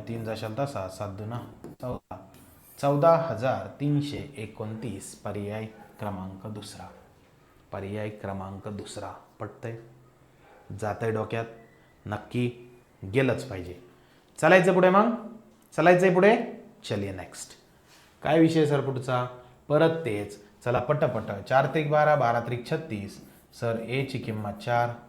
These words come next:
आर ची किंमत तीन आणि एन ची किंमत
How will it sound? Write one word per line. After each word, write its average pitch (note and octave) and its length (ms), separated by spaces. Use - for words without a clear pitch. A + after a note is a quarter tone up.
आर B2 200
ची B2+ 140
किंमत G#2 300
तीन A#2+ 460
आणि C3+ 520
एन A#2+ 300
ची B2 100
किंमत G2+ 360